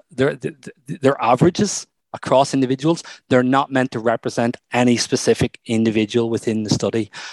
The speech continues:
And I actually, previously in the past, when I've, um, discussed some of these results at conferences and seminars, I've had people disclose to me things and they would say, for example,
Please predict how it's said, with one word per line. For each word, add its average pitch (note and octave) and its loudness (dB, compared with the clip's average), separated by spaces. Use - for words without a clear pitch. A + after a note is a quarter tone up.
And C3+ 2
I D#3 2
actually, C#3 0
previously D#3+ 4
in C3+ 4
the B2 -2
past, A#2 -4
when C3+ -4
I've, B2 -4
um, A2+ 0
discussed - -2
some C#3 0
of B2 -2
these A#2 -4
results A2+ -4
at - -20
conferences B2 -4
and B2+ -6
seminars, C3+ -4
I've A3 2
had F3+ -2
people C3 -6
disclose C3+ 0
to E3 -2
me B2 2
things C3 0
and B2+ 2
they A#2+ 2
would A#2+ -2
say, A#2 0
for - -6
example, A2+ -6